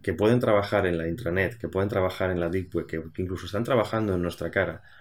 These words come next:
para comprar y vender niños, es realmente preocupante y asqueroso.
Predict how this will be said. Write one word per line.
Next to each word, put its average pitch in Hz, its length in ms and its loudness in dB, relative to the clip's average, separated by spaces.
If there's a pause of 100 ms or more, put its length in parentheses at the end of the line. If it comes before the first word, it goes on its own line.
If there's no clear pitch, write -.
(380)
para 90 260 4
comprar 98 400 0
y 131 80 2
vender 92 340 0
niños, 95 500 -4 (280)
es 101 280 -4
realmente 90 680 -2
preocupante 98 920 -4
y 98 120 0
asqueroso. 87 680 -4